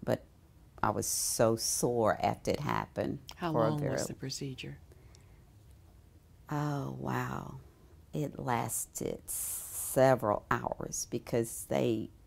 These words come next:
Speaker 1: I think, had to draw blood, I mean, draw the marrow out. And I think I was stuck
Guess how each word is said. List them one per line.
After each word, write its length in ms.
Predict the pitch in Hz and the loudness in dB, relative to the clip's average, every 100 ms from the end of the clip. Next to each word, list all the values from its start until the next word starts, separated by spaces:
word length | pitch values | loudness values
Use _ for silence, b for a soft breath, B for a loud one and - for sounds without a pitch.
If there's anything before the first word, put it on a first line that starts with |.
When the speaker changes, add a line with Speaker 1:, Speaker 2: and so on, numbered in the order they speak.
| - - | -8 -6
Speaker 1:
I 100 | 123 - | -4 -4
think, 180 | 90 - - - | -6 -6 -12 -4
had 200 | - - - | -4 -4 -8
to 360 | - 113 98 - - - - - - | -6 -4 -2 -4 -8 -18 -20 -20 -16
draw 320 | - 127 123 | -6 2 4
blood, 680 | 110 127 117 123 117 110 110 - - - | 4 4 6 8 6 6 0 -6 -4 2
I 60 | |
mean, 200 | 131 123 | 4 4
draw 260 | 117 117 120 | 4 4 2
the 140 | 110 | 2
marrow 500 | 120 117 120 120 113 - | 4 6 6 6 4 2
out. 360 | - 123 - - - b b b b b - - - - - | 0 -2 -4 -8 -20 b b b b b -20 -20 -20 -12 -2
And 140 | 131 | 0
I 60 | 123 | 0
think 240 | - 123 | 0 -2
I 60 | - | -2
was 120 | - | -2
stuck 480 | - - - 65 | -6 -2 2 2